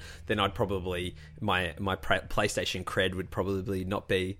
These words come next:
<laughs> where, where I wanted it to be, as silly as that sounds. Uh, but, like,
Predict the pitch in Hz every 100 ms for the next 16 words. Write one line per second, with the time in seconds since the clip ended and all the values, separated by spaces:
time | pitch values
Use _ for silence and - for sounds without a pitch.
0 | - - - 113 127 - 165 - - 139
1 | 123 113 131 143 156 160 156 196 330 -
2 | - 151 - 156 151 123 110 107 - 113
3 | 135 247 - - 622 - 117 113 107 107
4 | - 123 113 120 110 104 -